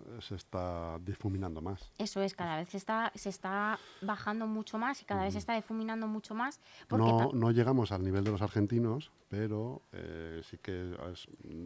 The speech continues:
Speaker 1: recurrente frecuentemente encontrarte un amiguete que,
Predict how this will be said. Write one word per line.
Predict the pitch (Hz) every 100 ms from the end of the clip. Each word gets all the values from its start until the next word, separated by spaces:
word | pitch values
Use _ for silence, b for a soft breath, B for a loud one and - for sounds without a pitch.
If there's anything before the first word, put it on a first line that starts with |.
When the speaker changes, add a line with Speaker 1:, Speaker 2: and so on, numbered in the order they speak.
| 87
Speaker 1:
recurrente | 95 101 - 92 95 - 104 98 98 92
frecuentemente | 101 98 92 95 95 98 101 95 92 92
encontrarte | 92 90 87 90 92
un | 90 90
amiguete | 95 95 92 101
que, | 92 85 85